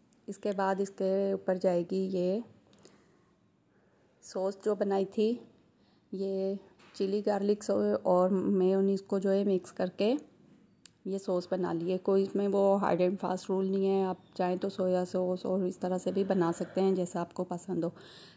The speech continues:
चिली गार्लिक सॉस के साथ ये बहुत अच्छी सॉस बनती है। इसके बाद ये चेडर चीज़ लगा दी और ये जा रही है कुटी लाल मिर्च। और दूसरी साइड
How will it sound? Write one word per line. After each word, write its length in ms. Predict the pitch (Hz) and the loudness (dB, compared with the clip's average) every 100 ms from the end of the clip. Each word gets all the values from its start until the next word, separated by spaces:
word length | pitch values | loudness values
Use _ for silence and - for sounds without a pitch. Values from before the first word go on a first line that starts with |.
| _ | _
चिली 220 | 202 196 | -2 0
गार्लिक 360 | 202 208 196 196 | 0 0 0 -2
सॉस 200 | 190 190 | -2 -4
के 140 | - | -6
साथ 260 | 190 185 190 | -2 -2 -2
ये 80 | 196 | -2
बहुत 300 | 175 175 185 | -2 -2 -2
अच्छी 280 | 185 - 190 | -4 -4 -6
सॉस 280 | - 175 - | -4 -6 -4
बनती 360 | 175 175 165 160 | -4 -4 -2 -4
है। 120 | 165 - - - - - | -4 -8 -20 -20 -18 -16
इसके 200 | 202 202 | -6 -4
बाद 220 | 196 196 | -2 -2
ये 100 | 202 | -2
चेडर 320 | 196 190 202 | 0 0 -2
चीज़ 260 | 208 202 202 | 0 0 0
लगा 240 | 208 202 | 0 0
दी 220 | 185 196 202 | 2 2 2
और 140 | 190 | 2
ये 160 | 185 190 | 2 0
जा 160 | 190 | 0
रही 180 | 180 185 | 0 0
है 240 | 196 196 196 - - _ _ _ _ _ _ _ _ _ _ | 0 0 -4 -16 -20 _ _ _ _ _ _ _ _ _ _
कुटी 220 | 196 185 | -8 -4
लाल 280 | 190 175 185 | -2 -2 -2
मिर्च। 480 | 196 214 214 - - - - - _ - - - - _ _ _ _ _ _ _ _ _ _ _ _ - - - - - - - - - _ - | 0 0 -2 -8 -18 -20 -20 -20 _ -20 -20 -20 -20 _ _ _ _ _ _ _ _ _ _ _ _ -20 -20 -20 -20 -20 -20 -20 -20 -20 _ -8
और 180 | 180 185 | -6 -4
दूसरी 320 | 185 185 190 | -6 -4 -4
साइड 240 | 190 185 | -2 -6